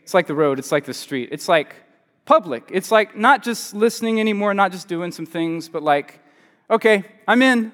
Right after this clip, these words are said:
I'm in with the gang. You guys wanna cause some trouble?" "I wanna cause some trouble. Sure, I'll go with you. I'll go with you. I'm there. Uh, I'm not trying to hide this. I'm just there.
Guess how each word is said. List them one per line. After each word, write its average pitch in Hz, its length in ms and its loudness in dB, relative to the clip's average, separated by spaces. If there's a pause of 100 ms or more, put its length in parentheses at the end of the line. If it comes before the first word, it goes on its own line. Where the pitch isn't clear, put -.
(600)
I'm 220 180 2
in 226 80 2
with 214 120 -2
the 233 60 -6
gang. 160 300 -2 (960)
You 175 80 -12
guys 190 240 4
wanna 202 140 -2
cause 190 200 2
some 190 140 -6
trouble?" 262 340 2 (1160)
"I 139 80 0
wanna 127 160 0
cause 113 220 -2
some 110 100 -8
trouble. 143 300 -4 (640)
Sure, 220 200 0 (300)
I'll 190 60 2
go 185 60 6
with 165 140 2
you. 107 140 -6 (720)
I'll 185 80 2
go 175 80 4
with 151 160 2
you. 107 140 -10 (1000)
I'm 214 140 2
there. 131 240 2 (640)
Uh, 170 400 4
I'm 208 100 0
not 190 160 2
trying 180 200 -2
to 131 60 0
hide 135 240 0
this. - 300 -12 (1000)
I'm 165 140 0
just 160 160 -6
there. 120 320 2